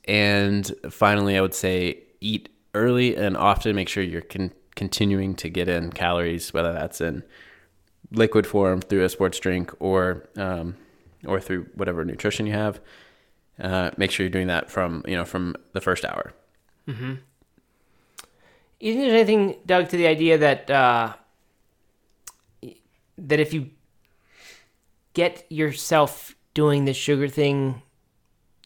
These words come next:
Speaker 2: you sort of, I'm trying to,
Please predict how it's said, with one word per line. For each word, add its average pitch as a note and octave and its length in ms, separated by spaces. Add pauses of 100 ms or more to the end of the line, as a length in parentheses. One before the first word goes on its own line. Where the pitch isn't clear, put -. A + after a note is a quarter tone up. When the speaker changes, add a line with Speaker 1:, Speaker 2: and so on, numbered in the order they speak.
(120)
Speaker 2:
you C#3 120
sort D3+ 240
of, - 260 (2000)
I'm A2 220
trying B2 280
to, - 60